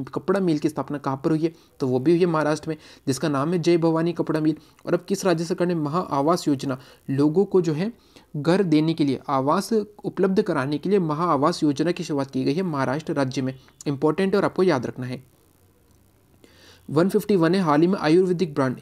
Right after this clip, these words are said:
हील ने किसे अपना ब्रांड एम्बेसडर बनाया है? ये जो है आयुर्वेदिक ब्रांड है, इसका नाम है हील। इसे जो है अपना ब्रांड एम्बेसडर बनाया है, किसे बनाया? तो संजू सैमसन को बनाया है। भारतीय क्रिकेटर हैं, विकेट कीपर हैं संजू सैमसन,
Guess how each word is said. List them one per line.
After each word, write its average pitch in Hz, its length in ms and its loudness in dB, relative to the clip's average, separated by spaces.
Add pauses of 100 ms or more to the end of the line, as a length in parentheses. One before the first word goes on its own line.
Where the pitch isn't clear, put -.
(120)
हील 180 260 2
ने 160 100 -2
किसे 185 340 -2
अपना 185 240 -2
ब्रांड 160 360 -2
एम्बेसडर 147 480 0
बनाया 139 220 -2
है? 156 140 -10 (460)
ये 190 240 2
जो - 120 -2
है 190 180 0
आयुर्वेदिक 170 460 2
ब्रांड 151 180 2
है, 170 60 2
इसका 175 180 -2
नाम 147 180 -2
है 170 60 -2
हील। 139 320 0 (500)
इसे 180 200 0
जो 160 140 0
है 170 80 2
अपना 180 280 0
ब्रांड 165 340 2
एम्बेसडर 170 420 0
बनाया 156 280 -2
है, 175 60 -2
किसे 180 260 -2
बनाया? 170 220 0
तो 202 100 0
संजू 175 280 2
सैमसन 151 340 0
को 147 100 0
बनाया 143 200 -2
है। 143 60 -10 (320)
भारतीय 143 420 0
क्रिकेटर 170 440 2
हैं, 214 160 -2 (340)
विकेट 165 300 0
कीपर 170 300 0
हैं 208 240 -4
संजू 156 320 0
सैमसन, 139 440 -4